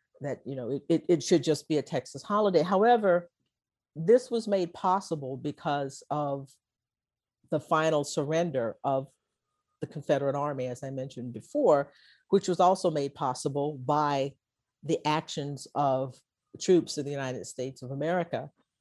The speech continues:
uh, Black troops and white troops who defeated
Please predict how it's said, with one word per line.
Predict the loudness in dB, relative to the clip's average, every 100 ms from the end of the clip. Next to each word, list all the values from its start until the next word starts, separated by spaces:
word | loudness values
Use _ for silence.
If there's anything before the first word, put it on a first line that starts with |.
| _
uh, | -6 -4
Black | 2 4 4 2
troops | 0 0 -2 -2
and | 0 0
white | 0 -2 -4 _ -12
troops | -6 -6 -6 -14 -16 _ _ _ _
who | 0 2 4 2 0 -6 _ _ _ _ _ -12
defeated | -6 0 4 6 4